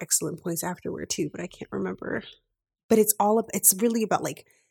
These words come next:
the imagery of all of it. And that's how you have to take it in. I think if you go in or don't go in with preconceived notions, I think you're setting yourself up for failure. This is not a black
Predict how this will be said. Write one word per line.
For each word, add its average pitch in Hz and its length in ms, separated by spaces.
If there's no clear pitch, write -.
the 180 220
imagery 165 520
of 160 100
all 147 240
of - 120
it. 113 240
And 170 180
that's - 460
how - 220
you 165 100
have 151 160
to 156 100
take 160 220
it 156 60
in. 156 180
I 156 80
think 165 200
if 160 100
you 170 100
go 196 240
in 190 300
or 165 120
don't 170 260
go 160 160
in 156 180
with 156 200
preconceived 175 580
notions, 156 640
I - 440
think 190 160
you're 180 80
setting 170 260
yourself 156 360
up 160 160
for 156 120
failure. - 500
This 190 260
is 175 120
not 185 220
a 156 100
black 175 760